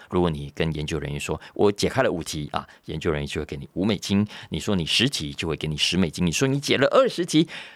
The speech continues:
研究人员也会二话不说给你二十块美金。因为 Gino 告诉这群人，研究人员啊，是不会去查证你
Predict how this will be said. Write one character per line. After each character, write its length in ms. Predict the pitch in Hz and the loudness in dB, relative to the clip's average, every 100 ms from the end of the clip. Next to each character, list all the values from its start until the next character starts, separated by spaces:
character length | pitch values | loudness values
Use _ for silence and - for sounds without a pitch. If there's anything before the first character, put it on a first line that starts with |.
| - - | -18 2
研 220 | 131 220 | 6 8
究 120 | 240 | 8
人 140 | 214 165 | 6 6
员 160 | 170 | 4
也 100 | 139 | 4
会 140 | 92 135 | 4 2
二 200 | - 220 | 6 4
话 160 | 120 - | 4 -2
不 140 | 95 | -2
说 180 | - 90 | 0 0
给 140 | - | 0
你 160 | 85 - | -4 0
二 140 | 214 151 | 2 2
十 100 | - | -2
块 140 | - | -6
美 100 | 69 | -12
金。 200 | - - - _ _ - | -12 -14 -14 _ _ 4
因 100 | 127 | 4
为 80 | 101 | 6
Gino 260 | 139 147 | 4 4
告 140 | - 80 | 2 -4
诉 100 | 82 | -2
这 140 | 92 | -2
群 180 | 80 78 | -2 -4
人， 200 | 71 71 - - - | -6 -8 -14 -18 0
研 280 | 110 120 190 | 4 4 6
究 180 | 269 | 6
人 200 | 190 85 | 6 6
员 120 | 80 73 | 4 2
啊， 60 | |
是 140 | - 110 | 0 -2
不 240 | - 123 | 2 4
会 120 | 214 | 6
去 140 | 160 101 | 4 0
查 180 | 80 | 0
证 200 | 82 90 - - - | 2 0 -2 -16 -8
你 320 | 92 95 69 | 0 0 0